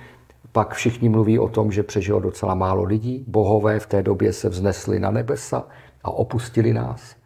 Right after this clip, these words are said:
Zůstali jsme v tom sami. A, eh, je tu taková úžasná věc, že vlastně jako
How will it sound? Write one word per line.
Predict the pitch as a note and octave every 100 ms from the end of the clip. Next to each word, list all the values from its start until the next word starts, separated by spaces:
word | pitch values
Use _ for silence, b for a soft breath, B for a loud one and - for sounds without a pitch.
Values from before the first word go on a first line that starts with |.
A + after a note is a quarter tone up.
| -
Zůstali | G2+ - G2
jsme | - G2+
v |
tom | - G2
sami. | - A#2 C3+ C#3+ B B B B B B
A, | A2+ G#2+ G#2 G2 G2 - - G2 G2 F#2+ G2 F#2+ -
eh, | A2
je | G#2+
tu | A2 C#3+ D3 C#3+ -
taková | A2+ A2+ B2 C3+
úžasná | A#2+ A#2 B2 C#3 B2+
věc, | B2 C3
že |
vlastně | B2 A#2+ - C3
jako | B2+ C#3+